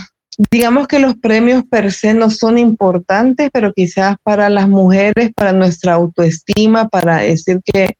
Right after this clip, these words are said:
seguimos luchando por entrar al canon literario que es tan masculino, tal vez sí para presumir a las mujeres, <laughs> sí lo, sí me gusta <laughs> hablar de mi premio, ¿no? Para decir que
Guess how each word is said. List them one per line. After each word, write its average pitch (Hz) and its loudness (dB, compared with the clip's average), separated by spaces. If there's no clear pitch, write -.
seguimos 190 2
luchando 208 0
por 190 0
entrar 175 0
al 185 0
canon 190 0
literario 175 -2
que 170 -2
es 170 -2
tan 175 -2
masculino, 196 0
tal 214 -2
vez 240 -2
sí 294 0
para 226 -2
presumir 190 0
a 202 0
las 214 2
mujeres, 208 0
<laughs> - -16
sí 233 0
lo, 208 2
sí 240 0
me 208 2
gusta 196 -2
<laughs> 220 -4
hablar 220 0
de 226 -2
mi 214 0
premio, 180 -2
¿no? 156 -2
Para 165 0
decir 170 -2
que 185 0